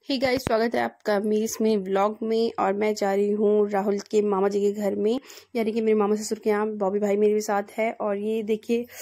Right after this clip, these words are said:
ये नरकोटा साइड हम पहुँच चुके हैं। और ये है धारी देवी। और देखिए कितना अच्छे यहाँ पे दुकानें सजी हुई है। धारी देवी मंदिर भी थोड़ा सा दिखाई देगा। और ये देखिए मंदिर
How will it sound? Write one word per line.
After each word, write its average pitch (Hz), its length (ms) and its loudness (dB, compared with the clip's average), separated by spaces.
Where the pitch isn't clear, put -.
ये 254 280 2
नरकोटा 233 400 2
साइड 226 280 0
हम 233 80 2
पहुँच 233 260 0
चुके 247 180 -4
हैं। 233 80 0
और 220 120 2
ये 220 120 0
है 214 140 0
धारी 208 300 -2
देवी। 208 420 -2
और 196 260 0
देखिए 196 300 -6
कितना 208 280 -4
अच्छे 202 300 -6
यहाँ 196 180 -2
पे 196 120 -4
दुकानें 202 340 0
सजी 208 240 -6
हुई 208 100 0
है। 220 100 2
धारी 208 240 -2
देवी 196 160 0
मंदिर 196 240 0
भी 226 80 0
थोड़ा 208 240 0
सा 208 100 -4
दिखाई 190 300 -6
देगा। 196 280 -4
और 185 560 -6
ये 277 160 0
देखिए 226 540 0
मंदिर 208 500 0